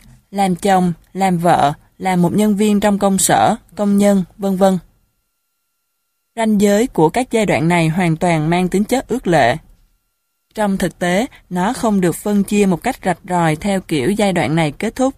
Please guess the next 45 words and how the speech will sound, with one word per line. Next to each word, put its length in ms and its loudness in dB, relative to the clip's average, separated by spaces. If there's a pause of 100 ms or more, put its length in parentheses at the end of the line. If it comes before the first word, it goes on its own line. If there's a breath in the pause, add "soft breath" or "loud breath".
thì 200 -2
giai 140 -2
đoạn 220 -2
kia 260 -2
mới 220 0
được 160 -2
bắt 180 -6
đầu. 280 0 (1800)
Trong 260 -2
cuộc 160 0
sống 280 0
xã 160 4
hội, 320 0 (240 soft breath)
chúng 180 -2
ta 240 2
thường 300 0
học 260 -2
các 160 -4
cách 160 -6
thức 180 -4
suy 180 0
nghĩ 260 2
và 120 -2
hành 200 -2
động 240 2
phù 180 -2
hợp 260 -2
với 100 -4
những 180 0
người 160 2
xung 260 2
quanh 260 0 (280 loud breath)
trong 280 0
cả 240 0
ba 220 2
môi 180 2
trường 260 0
trên 260 0
một 120 0
cách 200 -6
đồng 240 -2
thời 260 -2
và 140 -4
đan 220 -2
xen. 320 0